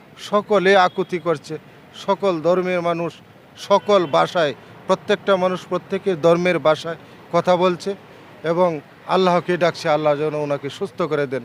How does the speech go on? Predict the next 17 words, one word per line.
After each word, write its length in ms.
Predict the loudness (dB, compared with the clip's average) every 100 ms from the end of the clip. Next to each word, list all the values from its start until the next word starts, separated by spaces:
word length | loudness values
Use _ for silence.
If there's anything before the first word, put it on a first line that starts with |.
| -12 -20 -10
আমাদের 400 | -4 -4 -4 -2
ডাক 180 | -2 -2
যেন 160 | -4 -4
আল্লাহ 340 | -2 -2 -6 -4
তাআলা 200 | -4 -4
শুনেন, 360 | -8 -10 -10 -10 -18 -20 -16 -8
আল্লাহ 340 | -6 -4 -4
যেন 140 | -4
আমাদের 380 | -4 -4 -4 -4
ডাক 160 | -4 -6 -4
কবুল 300 | -2 0 -2
করেন 240 | 0 0 -2 -6 -10
এবং 240 | -8 -4
আমাদের 360 | -4 -4 -4 -8
মাঝে 240 | -8 -10
সুস্থ 340 | -12 -16 -12 -10
অবস্থা 320 | -8 -10